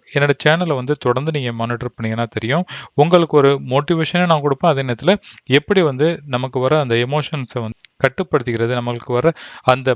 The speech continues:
பயத்தையும் அந்த பேனிக்கையும் வந்து நம்ம எப்படி குறைச்சிக்கிறது அப்படிங்கிறது எல்லாம் வந்து time to time நான் உங்கள்கிட்ட சொல்லிட்டு இருக்கேன். இதை வந்து நீங்க இம்பார்ட்டன்டா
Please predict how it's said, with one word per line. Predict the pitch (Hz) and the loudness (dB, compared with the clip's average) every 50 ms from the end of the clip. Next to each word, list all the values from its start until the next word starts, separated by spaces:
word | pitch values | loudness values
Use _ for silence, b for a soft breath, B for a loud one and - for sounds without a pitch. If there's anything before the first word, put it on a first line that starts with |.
| 110 107 | 0 2
பயத்தையும் | 123 127 143 160 160 - 143 147 156 147 | 4 4 4 4 2 2 -4 -2 -2 0
அந்த | 127 123 113 | 0 -2 -2
பேனிக்கையும் | - 131 127 135 147 160 151 - 147 143 135 120 | 0 0 0 0 0 -4 -6 -6 -6 -6 -6 -6
வந்து | 117 123 139 | -6 -6 -6
நம்ம | 131 120 120 | -6 -4 -6
எப்படி | 113 107 - 135 - | -6 -4 -4 -6 -4
குறைச்சிக்கிறது | - 117 117 - - 113 113 113 107 117 113 | -4 -6 -6 -4 -6 -4 -2 -2 0 0 0
அப்படிங்கிறது | 107 104 - 110 110 110 107 110 | -2 -2 -6 -4 -4 -2 -2 0
எல்லாம் | 110 107 110 123 131 123 | -2 0 0 -2 -2 -2
வந்து | 110 110 147 - | -2 0 0 2
time | - 135 123 123 117 | 2 2 2 2 0
to | 123 113 | -6 -4
time | - 123 120 117 | -4 -4 -4 -4
நான் | 113 110 | -4 -6
உங்கள்கிட்ட | 107 104 104 - - - | -6 -8 -10 -12 -10 -8
சொல்லிட்டு | 113 113 117 113 - 110 | -2 -2 -2 -2 -2 -4
இருக்கேன். | 104 113 147 175 B B B B B B B | 0 2 2 0 B B B B B B B
இதை | - 156 180 208 | 2 6 6 6
வந்து | 185 156 143 143 175 160 | 4 2 -2 -4 -6 -6
நீங்க | 147 139 127 131 135 | -4 -6 -6 -6 -6
இம்பார்ட்டன்டா | 131 120 113 - 127 117 113 110 123 123 | -6 -8 -2 -2 -2 -2 -2 -4 -6 -6